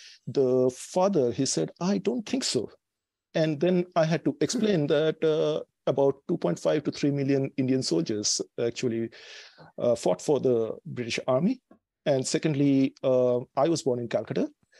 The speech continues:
Speaker 1: And, uh, when the Japanese had run over Singapore and, uh, Burma,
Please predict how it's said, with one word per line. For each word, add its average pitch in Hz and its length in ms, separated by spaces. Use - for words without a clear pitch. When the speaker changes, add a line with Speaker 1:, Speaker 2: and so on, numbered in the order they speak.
Speaker 1:
And, 143 400
uh, 151 380
when 156 500
the 127 180
Japanese 139 460
had 123 360
run 123 260
over 127 160
Singapore 127 680
and, 113 420
uh, 110 160
Burma, 127 680